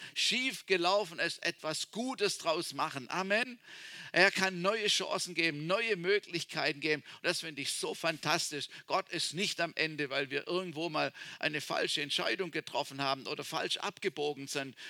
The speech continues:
Nein, er kann aus jeder Situation was Gutes machen, uns zurückbringen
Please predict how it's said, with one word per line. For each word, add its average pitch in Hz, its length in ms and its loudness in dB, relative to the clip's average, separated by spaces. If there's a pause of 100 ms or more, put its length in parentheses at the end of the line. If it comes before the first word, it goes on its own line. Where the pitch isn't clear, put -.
(160)
Nein, 175 320 2 (160)
er 196 240 8
kann 175 260 0
aus 156 240 0
jeder 196 240 4
Situation 180 680 -2
was 160 240 -4
Gutes 233 420 -2
machen, 160 320 0
uns 165 280 -4
zurückbringen 180 960 0